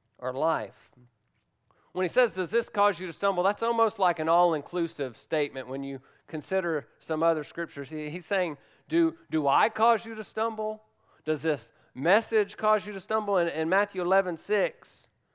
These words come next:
Jesus said, "And blessed is he who does not take offense at me." So, so it's not just the message that the people were taking offense to. So when he, when he says, "Does this cause you co-, to stumble?" you could almost envision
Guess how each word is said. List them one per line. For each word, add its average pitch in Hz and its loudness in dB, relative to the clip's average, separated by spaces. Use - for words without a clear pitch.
Jesus 190 -6
said, 185 4
"And 165 0
blessed 226 0
is 185 -4
he 190 -4
who 170 -6
does 202 -2
not 180 -2
take 185 -4
offense - -6
at 120 -6
me." 135 -6
So, 156 -4
so 175 2
it's 175 0
not 202 2
just 185 -2
the 170 0
message 156 0
that 165 2
the 143 -18
people 151 -8
were 135 -8
taking 135 -6
offense 170 -6
to. 107 -10
So 170 2
when 175 4
he, 175 0
when 185 2
he 175 0
says, 233 2
"Does 180 -8
this 226 2
cause 202 2
you 196 -10
co-, 196 -8
to 165 -10
stumble?" 170 0
you 185 -10
could 190 -2
almost 226 2
envision 170 0